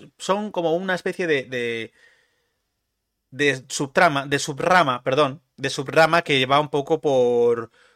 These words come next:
por otros derroteros. Y tiene un público que normalmente es mayoritaria-, ma-, mayoritariamente femenino. Y hay gente también que se queja de que ha sido un poco intrusismo dentro de este género.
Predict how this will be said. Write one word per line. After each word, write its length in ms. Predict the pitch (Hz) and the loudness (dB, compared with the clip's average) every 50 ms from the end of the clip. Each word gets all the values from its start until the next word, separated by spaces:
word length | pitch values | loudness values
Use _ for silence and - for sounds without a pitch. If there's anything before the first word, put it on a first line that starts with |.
| _ _ _ | _ _ _
por 140 | - 156 143 143 | 0 2 2 2
otros 300 | 143 139 165 156 147 131 | 2 2 2 2 2 4
derroteros. 640 | 139 127 113 107 101 - - 98 90 - - - _ - | 2 0 0 -2 -8 -8 -10 -10 -10 -10 -16 -14 _ -6
Y 100 | 139 131 | -4 -2
tiene 240 | 135 165 165 175 | 0 0 2 2
un 120 | 175 165 143 | 0 -2 -2
público 600 | - 160 147 127 110 104 - - 107 101 _ _ - | -4 -4 -4 -4 -6 -10 -12 -12 -14 -14 _ _ -10
que 80 | 143 | -6
normalmente 640 | 123 127 123 131 139 139 143 143 143 135 147 135 139 | -4 -4 -2 -2 -2 -4 -4 -4 -6 -4 -4 -2 -2
es 120 | 147 143 | -2 -4
mayoritaria-, 560 | 156 143 123 113 110 - 117 107 113 117 120 | -4 -6 -6 -6 -6 -6 -6 -6 -8 -10 -12
ma-, 180 | - 113 107 - | -10 -12 -12 -12
mayoritariamente 520 | - 101 101 101 - 110 113 117 120 113 127 | -10 -12 -10 -8 -6 -6 -6 -6 -8 -10 -10
femenino. 580 | - 127 110 110 107 117 113 104 98 98 _ _ _ _ _ _ _ _ _ _ _ _ _ _ _ _ _ - - _ _ _ | -10 -10 -10 -8 -8 -8 -8 -8 -12 -16 _ _ _ _ _ _ _ _ _ _ _ _ _ _ _ _ _ -20 -20 _ _ _
Y 140 | - 117 123 | -8 -4 -2
hay 240 | 123 120 117 135 143 | 0 0 0 0 -2
gente 220 | 131 - 170 170 | -2 -4 -2 0
también 180 | 165 151 156 170 | 0 -2 -2 -4
que 80 | 165 165 | -6 -6
se 140 | - 135 | -8 -6
queja 380 | - 175 175 - 151 139 170 - - - - - _ _ - | -8 -6 -4 -2 -2 -4 -4 -6 -12 -20 -20 -20 _ _ -12
de 180 | 131 131 127 | -6 -6 -6
que 380 | - - 123 120 120 131 131 123 | -4 -2 -4 -4 -2 -4 -6 -6
ha 100 | - 135 | -8 -8
sido 160 | 135 160 156 143 | -6 -4 -6 -4
un 40 | |
poco 180 | 127 151 - 170 | -4 -6 -4 -6
intrusismo 540 | 151 135 - 135 120 - 147 143 143 156 143 | -6 -6 -8 -8 -8 -6 -8 -8 -6 -4 -4
dentro 260 | 135 135 135 147 139 | -4 -4 -4 -6 -6
de 80 | 117 113 | -6 -8
este 400 | - - 131 117 110 107 107 101 | -10 -8 -8 -8 -6 -8 -10 -8
género. 320 | - 127 117 107 104 - | -8 -10 -10 -10 -12 -16